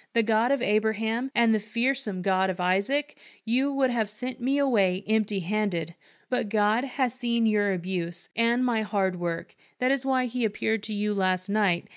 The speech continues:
and rebuked you. Then Laban replied to Jacob, "These women are my daughters, these children are my grandchildren, and these flocks are my flocks. In fact, everything you see is mine.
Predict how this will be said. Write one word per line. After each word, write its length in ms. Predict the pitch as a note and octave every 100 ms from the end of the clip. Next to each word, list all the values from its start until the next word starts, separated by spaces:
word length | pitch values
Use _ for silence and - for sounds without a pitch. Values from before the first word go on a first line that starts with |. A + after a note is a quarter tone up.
| -
and 180 | - G3
rebuked 500 | F3+ E3 G3 A3+ -
you. 260 | F3+ F3 E3 _ _
Then 380 | B3 B3+ B3+ C4
Laban 400 | - A#3 A#3 C4
replied 520 | C#4+ D4+ B3 F#3+ F#3 F#3
to 80 |
Jacob, 560 | F#3 F#3 F3+ F3 E3+ E3 _ _
"These 240 | A#3+ B3 A3
women 380 | A3+ A#3 C4+ C#4
are 180 | A3+
my 180 | A3 G3+
daughters, 580 | F#3 F#3 F#3 E3+ E3 -
these 220 | - B3 -
children 520 | C4 C4+ G#3+ F3+ E3+
are 140 | - G3
my 160 | F#3+
grandchildren, 840 | F3+ F#3 G3+ G#3+ G3 E3+ E3 E3 E3+ - - -
and 180 | A3
these 200 | A3+ A#3+
flocks 460 | - G#3+ A#3 C4 - -
are 160 | A3 G3+
my 240 | F#3+ G3
flocks. 560 | G#3 F3 E3 - - - - -
In 140 | A#3+ A3
fact, 400 | A#3 G#3 G#3 -
everything 500 | A#3 A#3 D4+ D#4+ D#4+
you 140 | C#4+
see 320 | B3 - C4 F3+
is 140 | E3
mine. 400 | E3+ E3+ E3 E3